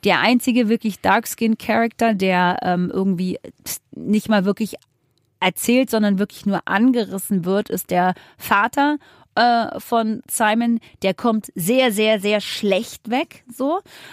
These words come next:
Und, äh, dann könnte man natürlich noch darüber, äh, diskutieren, ob Lady Danbury, die für die Entwicklung des Charakters von Simon irgendwie total wichtig ist, ob das eigentlich nicht doch auch eine Dark-Skin-Person ist. Aber da gibt's ja noch weiter,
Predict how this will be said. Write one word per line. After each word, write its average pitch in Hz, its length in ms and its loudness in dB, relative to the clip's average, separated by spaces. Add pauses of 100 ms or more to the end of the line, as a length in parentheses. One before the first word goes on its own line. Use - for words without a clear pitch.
(140)
Und, 226 480 4
äh, 202 160 0
dann 214 260 2
könnte 220 260 0
man 196 160 0
natürlich 196 400 -4
noch 196 140 -4 (160)
darüber, 190 600 2
äh, 175 140 0
diskutieren, 185 640 -2
ob 175 140 -6
Lady 180 280 -2
Danbury, 240 640 2 (300)
die 196 280 2
für 190 160 -2
die 180 160 2
Entwicklung 190 500 0
des 185 160 -4
Charakters 190 640 0
von 185 220 -2
Simon 190 440 2
irgendwie 185 260 -2
total 180 420 -2
wichtig 190 340 -6
ist, 185 160 -6
ob - 160 -6
das 185 220 -2
eigentlich 240 380 2
nicht 233 260 0
doch 190 160 0
auch 233 160 0
eine 247 140 0
Dark-Skin-Person 240 960 0
ist. 247 260 2
Aber 185 180 0
da 196 120 0
gibt's 190 260 -4
ja 190 80 0
noch 185 240 -6
weiter, 220 400 2